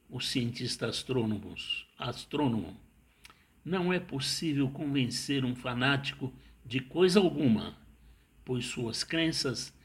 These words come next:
não se baseiam em evidências. Baseiam-se numa profunda necessidade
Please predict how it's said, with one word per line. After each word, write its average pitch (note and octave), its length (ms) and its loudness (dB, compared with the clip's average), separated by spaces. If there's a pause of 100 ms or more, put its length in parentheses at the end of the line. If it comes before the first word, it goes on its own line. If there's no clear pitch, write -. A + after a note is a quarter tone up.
(220)
não F#3+ 200 4
se A3 200 4
baseiam D3 640 4
em B2 160 4
evidências. - 1000 -4 (540)
Baseiam-se G#2+ 920 -6 (360)
numa B2 220 -2
profunda G#3+ 720 4
necessidade A#2 1200 0